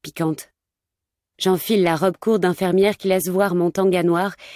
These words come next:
et qui est tellement décolletée qu'elle montre la naissance de ma poitrine. «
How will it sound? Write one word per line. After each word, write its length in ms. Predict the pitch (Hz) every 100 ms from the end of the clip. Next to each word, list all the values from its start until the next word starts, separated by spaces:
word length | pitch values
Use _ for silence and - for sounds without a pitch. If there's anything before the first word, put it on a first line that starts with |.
| -
et 120 | -
qui 160 | - 240
est 100 | 240
tellement 300 | 269 277 269
décolletée 480 | 240 240 220 - 254
qu'elle 200 | 208 175
montre 300 | 185 196 185
la 120 | 165
naissance 360 | 180 180 185 156
de 80 |
ma 160 | 156 156
poitrine. « 480 | 165 160 170 165